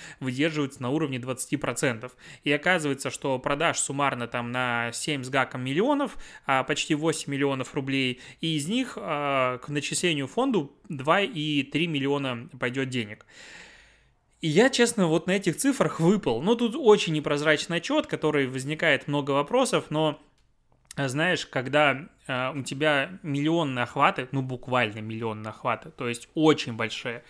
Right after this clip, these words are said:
а, в моменте, когда всё, вс-, огромное количество коммуникаций, упоминаний и всего остального, когда ты не тратишь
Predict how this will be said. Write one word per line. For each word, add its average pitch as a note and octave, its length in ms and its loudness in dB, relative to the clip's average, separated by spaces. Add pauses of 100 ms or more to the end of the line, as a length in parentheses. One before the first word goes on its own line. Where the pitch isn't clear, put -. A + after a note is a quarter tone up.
(320)
а, B2+ 220 2
в B2 100 -4
моменте, C#3 580 0
когда C3 880 2 (120)
всё, C#3 560 2
вс-, - 200 -12
огромное C#3+ 460 2
количество - 360 -6
коммуникаций, C3 600 -2
упоминаний C3 500 -2
и - 20 -10
всего B2+ 220 -4
остального, C3 640 0 (280)
когда C#3+ 220 4
ты D3 200 0
не C#3+ 180 -2
тратишь D3+ 520 2